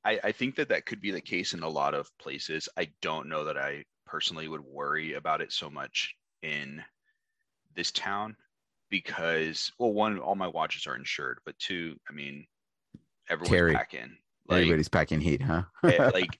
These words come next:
Speaker 1: it's like, if you're gonna come and steal a bunch of watches, one, you might be disappointed 'cause maybe everybody <laughs> just brought micro brand stuff,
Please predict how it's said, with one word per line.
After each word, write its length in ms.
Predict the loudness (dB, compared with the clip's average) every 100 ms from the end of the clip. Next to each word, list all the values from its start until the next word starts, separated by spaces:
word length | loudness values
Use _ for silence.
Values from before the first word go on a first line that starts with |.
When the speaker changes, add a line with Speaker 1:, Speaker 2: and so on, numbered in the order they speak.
| _
Speaker 1:
it's 200 | -4 0
like, 260 | 0 0 -2
if 160 | -2
you're 120 | 0
gonna 180 | 0 -2
come 240 | -2 -6 -6
and 100 | -8
steal 220 | -4 -4
a 40 |
bunch 160 | -4 -8
of 80 | -2
watches, 400 | 0 0 -2 -6
one, 200 | -6 -6
you 60 | -4
might 220 | -4 -4
be 100 | -12
disappointed 580 | -8 -8 -8 -8 -4 -4
'cause 160 | -6 -6
maybe 280 | -6 -4 -4
everybody 420 | -4 -4 -2 2
<laughs> 200 | 0 2
just 220 | 0 0
brought 200 | -2 0
micro 340 | -4 -4 -2
brand 340 | 0 0 0 2
stuff, 300 | 4 6